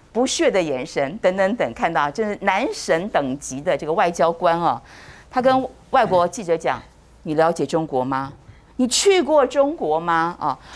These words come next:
中国欢迎一切善意的建议，但是拒绝任何无端的指责。你的问题充满了对中国的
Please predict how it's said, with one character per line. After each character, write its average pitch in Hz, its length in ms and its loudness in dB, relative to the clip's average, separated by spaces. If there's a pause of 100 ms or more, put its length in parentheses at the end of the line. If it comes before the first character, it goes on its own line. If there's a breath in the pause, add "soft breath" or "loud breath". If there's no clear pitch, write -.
(140 loud breath)
中 403 180 4
国 269 140 4
欢 294 200 2
迎 240 140 0
一 220 120 -4
切 302 200 -2
善 359 320 2
意 247 80 0
的 170 140 0
建 196 200 0
议， 185 100 -4
但 262 120 2
是 269 80 -4
拒 285 180 -4
绝 208 140 2
任 233 140 2
何 151 260 2 (120)
无 170 200 -4
端 339 300 0
的 214 120 -2
指 - 200 -8
责。 104 260 -4 (520 loud breath)
你 226 140 2
的 277 200 4
问 320 240 4
题 190 180 -6
充 330 380 0
满 170 240 0
了 170 240 2 (340)
对 240 200 4
中 254 280 2
国 143 220 2
的 139 160 2